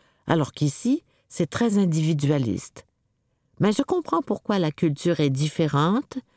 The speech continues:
et avec beaucoup de communication,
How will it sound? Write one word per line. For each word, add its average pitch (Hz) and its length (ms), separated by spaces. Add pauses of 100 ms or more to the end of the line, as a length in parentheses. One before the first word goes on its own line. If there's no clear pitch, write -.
(680)
et 190 120
avec 175 200
beaucoup 247 260
de 262 80
communication, 175 920